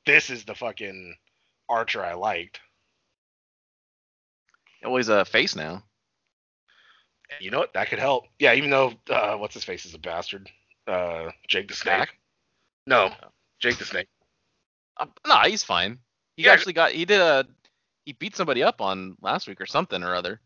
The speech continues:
Speaker 2: He, like, hit somebody.
Speaker 1: Yeah. <laughs> But, uh, not too bad. Uh, Butcher looking amazing with his, like, pirate-looking gear,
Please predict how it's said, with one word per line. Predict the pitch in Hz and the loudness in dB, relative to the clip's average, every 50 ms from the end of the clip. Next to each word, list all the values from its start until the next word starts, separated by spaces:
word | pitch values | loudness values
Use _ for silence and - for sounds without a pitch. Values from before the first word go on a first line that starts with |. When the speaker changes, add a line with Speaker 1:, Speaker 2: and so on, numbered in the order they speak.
| _ _ | _ _
Speaker 2:
He, | - - | -10 -8
like, | 92 95 | -8 -4
hit | 110 104 - | -4 -6 -6
somebody. | - 101 95 95 98 101 104 113 _ _ _ _ _ _ _ _ _ _ - - - - _ | -4 -4 -4 -2 -4 -4 -6 -8 _ _ _ _ _ _ _ _ _ _ -20 -20 -20 -20 _
Speaker 1:
Yeah. | 113 123 143 143 139 131 - _ _ _ _ _ _ _ _ _ _ - | -12 -10 -8 -8 -10 -12 -16 _ _ _ _ _ _ _ _ _ _ -20
<laughs> | - - - - - - _ _ _ _ _ _ - _ - - _ _ _ _ _ _ _ _ _ _ _ _ _ _ _ _ - - - _ _ _ _ _ _ _ _ _ _ - | -18 -18 -18 -20 -20 -20 _ _ _ _ _ _ -20 _ -16 -16 _ _ _ _ _ _ _ _ _ _ _ _ _ _ _ _ -20 -20 -20 _ _ _ _ _ _ _ _ _ _ -12
But, | 110 117 117 113 | -6 -4 -2 0
uh, | 107 104 | 0 0
not | 104 123 135 - | 0 0 0 0
too | - - 131 | 0 -4 -6
bad. | 104 113 117 123 135 147 147 | -2 2 4 4 4 4 2
Uh, | 120 107 101 95 - _ _ _ - _ _ _ _ _ - | 2 0 0 -2 -6 _ _ _ -20 _ _ _ _ _ -4
Butcher | 123 120 123 123 120 | -2 0 0 0 0
looking | 117 120 113 123 113 | -2 -4 -4 -4 -4
amazing | 107 110 113 117 117 117 123 123 123 | -4 -2 -2 -2 -2 -2 -4 -4 -4
with | 113 107 | -4 -6
his, | - - 104 101 92 107 | -4 -4 -6 -4 -2 -2
like, | 95 - - - | -4 -4 -4 -2
pirate-looking | - 131 113 113 120 117 117 117 - 127 117 117 | 2 4 4 4 4 2 0 -2 -4 -4 -6 -6
gear, | 110 113 117 120 123 127 127 | -4 -2 -2 -2 -2 -2 -4